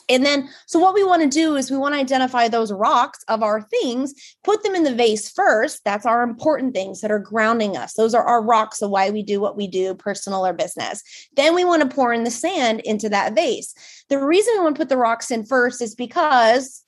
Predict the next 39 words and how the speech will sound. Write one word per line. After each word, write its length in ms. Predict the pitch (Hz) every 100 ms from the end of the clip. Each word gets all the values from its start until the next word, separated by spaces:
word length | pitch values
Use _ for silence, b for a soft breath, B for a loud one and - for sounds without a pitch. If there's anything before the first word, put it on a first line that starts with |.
| 202
to 280 | 240 226 220
do, 360 | 202 220 220
quote 260 | 247 - 214
unquote, 320 | 214 220 214 -
all 280 | 175 170
the 120 | 196 302
things, 480 | 180 165 285 339 -
which 160 | 202
we've 140 | 190 196
defined 480 | 254 208 185 196 226
as 180 | 180 180
these 220 | 262 285
rocks, 400 | 196 175 233 - B B -
we 60 | 403
have 160 | 480
to 100 | 480
put 220 | 415 403 381
them 120 | 269
into 280 | 254 262 240
our 120 | 240
schedule, 540 | - 240 226 247 233
our 140 | 214 202
priority, 480 | - 208 220 214
and 80 | 202
our 60 | 190
attention 480 | 185 226 208 185 180 -
first. 320 | 190 277 - B B -
Because 320 | 294 311 285 -
if 120 | 285
we 140 | 294 277
took 260 | - 427
that 240 | 427 415 359
vase, 360 | 208 180 226 254
that 140 | 208
glass 340 | 226 214 269
vase, 300 | 240 233 226
it 80 | 175
was 100 | 208 -
empty, 480 | 247 277 196 185